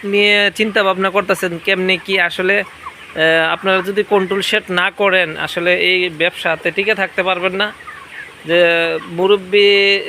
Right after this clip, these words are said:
চাচা যে লসটা খাইলো অনেকগুলা মুরগি, উনি আপনারা দেখেছেন কিনা আমি জানি না,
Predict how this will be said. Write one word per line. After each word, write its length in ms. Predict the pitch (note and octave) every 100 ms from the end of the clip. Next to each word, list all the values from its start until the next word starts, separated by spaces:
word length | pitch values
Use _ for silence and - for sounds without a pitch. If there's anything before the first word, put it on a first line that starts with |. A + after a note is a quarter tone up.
| F3
চাচা 300 | F#3 F#3 F3+
যে 220 | E3+ F#3
লসটা 380 | F3 E3+ - F#3+
খাইলো 380 | - F#3 F3 E3+
অনেকগুলা 460 | E3+ F3 E3 F3+
মুরগি, 420 | F3 E3+ E3+ F3+ F3
উনি 320 | E3 E3+ E3+ - - - -
আপনারা 280 | D#3+ E3
দেখেছেন 480 | D#3+ F3 F3+ D#3+ F3
কিনা 180 | E3+ F3
আমি 140 | E3+
জানি 240 | D#3+ E3+ E3+
না, 160 | E3+